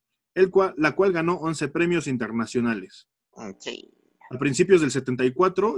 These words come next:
Speaker 1: Joao Havelange, brasileño y entonces presidente de la fifa,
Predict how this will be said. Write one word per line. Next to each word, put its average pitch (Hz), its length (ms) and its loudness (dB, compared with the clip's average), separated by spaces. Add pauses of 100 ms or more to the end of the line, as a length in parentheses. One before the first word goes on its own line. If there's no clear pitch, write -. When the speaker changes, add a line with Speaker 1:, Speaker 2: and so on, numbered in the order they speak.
Speaker 1:
Joao 151 300 2
Havelange, 147 720 -2
brasileño 139 680 0
y 123 100 -2
entonces 135 320 -2
presidente 139 460 0
de 131 80 2
la 117 120 0
fifa, 185 460 -4